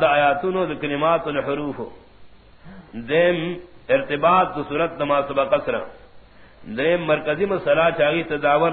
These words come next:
دا، داور سورۃ، محور دا سورۃ میں لگے گی، سورۃ پہ راغونڈے گی۔ سلورم بیان دا خلاصت سورۃ از حاصل سورۃ۔ پنجم بیان دا امتیازات سورۃ۔ شپگم بیان دا مشکلات۔ اول مضمون چی تعداد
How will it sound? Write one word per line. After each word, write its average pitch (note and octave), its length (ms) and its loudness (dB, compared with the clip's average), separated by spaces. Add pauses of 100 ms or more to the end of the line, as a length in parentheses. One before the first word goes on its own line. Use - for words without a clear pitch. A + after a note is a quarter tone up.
دا، C#3+ 320 0 (100)
داور E3 220 4 (120)
سورۃ، E3 220 -2 (180)
محور C#3+ 340 0
دا D3 120 -6
سورۃ C#3+ 200 -4
میں C#3 180 -4
لگے C3 280 -6
گی، G2 120 -12 (380)
سورۃ C3+ 320 -4
پہ D3 80 -4
راغونڈے C3 480 2
گی۔ F2+ 80 -14 (500)
سلورم D#3 440 0 (640)
بیان E3+ 300 4 (100)
دا D#3+ 120 4 (240)
خلاصت D#3 440 2 (160)
سورۃ C#3+ 240 2 (100)
از C#3 120 2 (120)
حاصل C#3+ 380 0 (100)
سورۃ۔ B2+ 240 -2 (680)
پنجم D3 400 -2 (120)
بیان D#3+ 320 4
دا D#3 140 -4
امتیازات C#3+ 500 2 (180)
سورۃ۔ C3+ 220 2 (380)
شپگم D3 320 -4 (100)
بیان D3+ 220 4
دا D3 180 -4
مشکلات۔ C3 500 0 (1160)
اول E3+ 180 4 (100)
مضمون F#3+ 380 0
چی D#3+ 60 -6 (100)
تعداد C#3 360 4